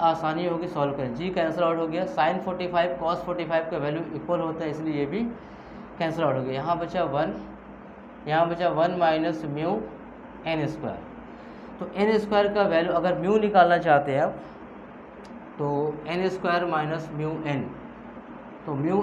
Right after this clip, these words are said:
n equal to हो जाएगा, इसको इधर लाइए, एन स्क्वायर माइनस वन, तो म्यू का value आप लिख सकते हैं n square minus one by एन, तो n minus one by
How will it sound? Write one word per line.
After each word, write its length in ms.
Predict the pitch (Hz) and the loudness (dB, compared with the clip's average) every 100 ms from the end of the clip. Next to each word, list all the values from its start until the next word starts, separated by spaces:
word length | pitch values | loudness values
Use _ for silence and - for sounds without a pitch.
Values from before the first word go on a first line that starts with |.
| 202 | 2
n 180 | 180 196 185 | 2 2 0
equal 340 | 175 180 175 | 0 2 2
to 140 | 175 151 | 2 0
हो 100 | 156 | 2
जाएगा, 540 | 156 151 143 151 185 - 143 | 4 4 4 2 -2 -4 -8
इसको 200 | 135 156 | -8 -4
इधर 180 | 143 156 | 0 2
लाइए, 340 | 151 160 - | 2 2 0
एन 220 | 170 175 170 | -2 -2 -2
स्क्वायर 300 | - 160 156 | -2 -2 0
माइनस 400 | 143 143 151 - | 0 0 -4 -2
वन, 180 | 151 123 - - - - - 156 | -2 -2 -4 -12 -14 -16 -12 -6
तो 60 | |
म्यू 220 | 143 175 | -2 0
का 120 | 190 185 | 2 4
value 300 | 165 170 175 | 4 2 4
आप 200 | 156 160 | 4 2
लिख 140 | 156 | -2
सकते 340 | 160 156 151 | -2 -2 -2
हैं 320 | 147 190 214 - - - - - - - - - - - | -2 -2 -6 -12 -16 -16 -16 -16 -16 -14 -14 -14 -12 -6
n 240 | 160 175 | -2 0
square 340 | 175 170 165 160 | 0 4 4 4
minus 300 | 143 151 147 | 0 0 -2
one 220 | 139 156 | -2 -2
by 180 | 156 165 - | -2 -2 -2
एन, 200 | 156 180 | -4 -4
तो 680 | 196 - - - - - 170 | -8 -12 -14 -16 -14 -4 0
n 200 | 196 196 | 2 4
minus 400 | 165 160 185 - 143 | 2 2 -2 -2 -2
one 160 | 160 160 | -2 0
by 120 | 156 | 2